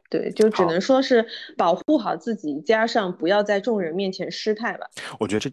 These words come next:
Speaker 2: 第二句话很重要。啊，
Speaker 1: 嗯哼。
Speaker 2: 我觉得第二句话很重要。嗯，好，
Speaker 1: 嗯。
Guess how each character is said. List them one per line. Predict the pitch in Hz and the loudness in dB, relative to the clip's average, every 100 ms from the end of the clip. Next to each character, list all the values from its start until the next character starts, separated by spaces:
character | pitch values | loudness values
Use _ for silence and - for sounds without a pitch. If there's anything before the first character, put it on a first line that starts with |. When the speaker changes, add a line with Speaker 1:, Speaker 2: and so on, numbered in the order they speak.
| _ | _
Speaker 2:
第 | 156 | -2
二 | |
句 | 117 | 0
话 | 101 98 | -2 -2
很 | 85 | -6
重 | 85 | -12
要。 | 85 | -14
啊， | - _ _ _ _ | -14 _ _ _ _
Speaker 1:
嗯 | 180 | -6
哼。 | 170 | -4
Speaker 2:
我 | 98 | 0
觉 | 101 | 0
得 | |
第 | 170 | 0
二 | 117 | -2
句 | 98 | -2
话 | 92 | -8
很 | 87 85 | -8 -12
重 | 85 - | -14 -16
要。 | - _ - | -18 _ -16
嗯， | 90 90 - - | -14 -14 -20 -6
好， | - | -4
Speaker 1:
嗯。 | 208 | -4